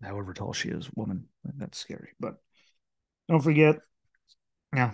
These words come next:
share the hell out of it. You know what platforms they're on. Sponsors are all there in the link tree. Didn't mention them last time.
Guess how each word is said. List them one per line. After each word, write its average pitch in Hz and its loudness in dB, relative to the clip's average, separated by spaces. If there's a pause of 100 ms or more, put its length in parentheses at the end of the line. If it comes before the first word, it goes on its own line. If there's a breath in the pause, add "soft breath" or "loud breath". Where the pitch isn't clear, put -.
share 151 2
the 143 6
hell 139 8
out 135 8
of 131 4
it. 139 6
You 135 0
know 127 4
what 123 0
platforms 117 -2
they're 113 -4
on. 110 -4 (100)
Sponsors 123 0
are 117 2
all 120 4
there 117 2
in 113 2
the 110 0
link 113 0
tree. 107 0 (1500)
Didn't 123 2
mention 120 -2
them 113 -6
last 113 -4
time. 110 -6